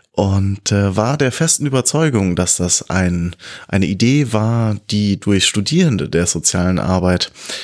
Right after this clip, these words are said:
ähm, in meinen Kopf gekommen ist. Äh, letztlich war es eine angebotene Session und die ist dokumentiert sogar, kann man sich nachlesen. Ich verlinke es hier in den Shownotes.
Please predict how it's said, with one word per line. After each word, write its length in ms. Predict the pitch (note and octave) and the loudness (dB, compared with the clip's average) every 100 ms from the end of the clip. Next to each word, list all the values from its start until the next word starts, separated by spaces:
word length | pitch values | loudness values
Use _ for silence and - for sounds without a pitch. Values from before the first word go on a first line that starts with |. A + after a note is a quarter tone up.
| - - | -14 -4
ähm, 420 | F#2 F2+ E2 E2 F2 - - _ | 0 0 0 -4 -8 -16 -20 _
in 280 | A#2 A#2 G#2 | 0 2 2
meinen 300 | F#2+ F#2 F2 | 2 2 0
Kopf 240 | F#3 - | -4 -2
gekommen 360 | G#3+ - F#2 D#2+ | -2 0 0 2
ist. 300 | D#3 - - | 0 0 0
Äh, 300 | G#2+ G#2 G2+ | 2 2 0
letztlich 580 | F#2+ A2+ - B2 - | 0 -2 -2 -4 -2
war 180 | G2+ F#2+ | 0 2
es 240 | F#2+ - - - | 2 0 -4 -4
eine 280 | G2+ F#2+ | -2 0
angebotene 500 | - E3 E3+ C3 - | 2 2 2 -2 -2
Session 420 | A#2+ - - - - - - - - | -2 0 -2 -4 -8 -18 -18 -14 -2
und 360 | G#2 F2+ - | 0 0 0
die 160 | G#2 G#2+ | 2 2
ist 300 | F#2 - - _ | 2 0 -4 _
dokumentiert 640 | - - F#2 F#2 - E3+ - | -6 -2 0 0 2 0 2
sogar, 360 | B2+ B2+ B2 - - - - | 2 2 0 -4 -12 -12 -4
kann 180 | A2 | 2
man 180 | G2+ G2 | 4 4
sich 220 | F2+ F2 | 2 0
nachlesen. 680 | G2 G2 - G#2 G2 G#2+ F#2+ | 0 0 0 0 2 2 0
Ich 160 | - - | -2 -2
verlinke 300 | G2 F#2+ G2+ | 2 2 0
es 60 | - | 0
hier 200 | F#2 D#2+ | 0 0
in 80 | |
den 140 | D#2+ D#2 | -2 -2
Shownotes. 600 | - D#3 D#3 C3+ - - | 0 2 2 0 -2 -6